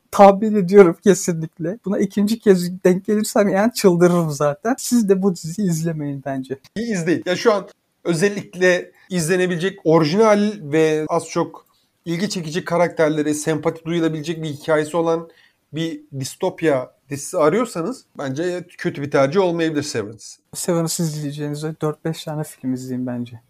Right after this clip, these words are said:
Speaker 2: Ha, bu arada film her zaman benim için evladır da. Okey, yapacak bir şey yok. İnsanlar bazen dizileri de hani normal artık M C U da diziden farksız misal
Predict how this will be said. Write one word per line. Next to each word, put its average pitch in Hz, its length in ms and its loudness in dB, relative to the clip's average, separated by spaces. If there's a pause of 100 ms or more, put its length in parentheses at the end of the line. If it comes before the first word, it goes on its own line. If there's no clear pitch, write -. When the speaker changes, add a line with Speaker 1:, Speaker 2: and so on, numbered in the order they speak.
Speaker 2:
Ha, 208 180 4
bu 269 80 8
arada 135 200 4
film 202 280 -2
her 214 160 6
zaman 135 320 0
benim 120 160 -2
için 131 200 -12
evladır 127 580 2
da. 120 220 -2
Okey, 214 340 0
yapacak 285 420 0
bir 226 60 -4
şey 202 120 -2
yok. 202 280 -4
İnsanlar 233 420 0
bazen 220 380 2
dizileri 180 400 0
de 151 60 0
hani 160 320 -2 (200)
normal 175 320 0 (180)
artık 185 400 -2 (300)
M 196 140 -2
C 277 300 4
U 208 80 2
da 139 180 -4
diziden 135 340 -4
farksız 123 440 -4
misal 113 360 -10